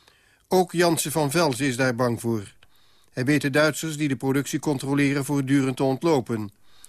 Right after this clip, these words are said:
Tot aan negentien vierenveertig draaien de machines door.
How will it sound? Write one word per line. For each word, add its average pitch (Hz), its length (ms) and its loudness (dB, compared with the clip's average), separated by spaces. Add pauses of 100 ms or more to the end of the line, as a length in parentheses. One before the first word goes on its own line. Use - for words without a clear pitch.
(440)
Tot 190 220 2
aan 170 200 4
negentien 139 420 0
vierenveertig 143 800 0
draaien 139 340 2
de 131 80 -2
machines 123 540 -2
door. 131 460 0